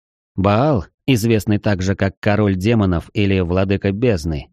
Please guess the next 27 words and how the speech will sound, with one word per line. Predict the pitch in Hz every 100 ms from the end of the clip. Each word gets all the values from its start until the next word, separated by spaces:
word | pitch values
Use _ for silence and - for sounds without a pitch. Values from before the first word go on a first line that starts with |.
| _
и | 127
правда | - 143 147 143 143
был | 110 107
необычным. | 104 101 104 87 - 73 60 - _ _ _
Сущность | - 151 160 - 143 135 -
невероятной | 127 131 127 123 117 113 110 110
силы. | - 90 69 62 _ _ _
Никто | 95 95 - 120
даже | 117 104 110
не | 110
мог | 113 113
точно | - 120 - 107
определить | 104 110 101 104 104
ранг | 107 107 104
его | 101 98
мощи. | 110 104 78 - - - _ _ _ _ _ _
То | 143
ли | 147
восьмой, | 123 98 90 101 123 143 -
то | -
ли | 107 101
девятый. | 107 95 78 73 60 _ _ _ _
Мало | 123 160 147
кто | - 135
видел | 131 131 131
Баала | 117 113 110 113 107
воочию, | 110 113 85 - 73 67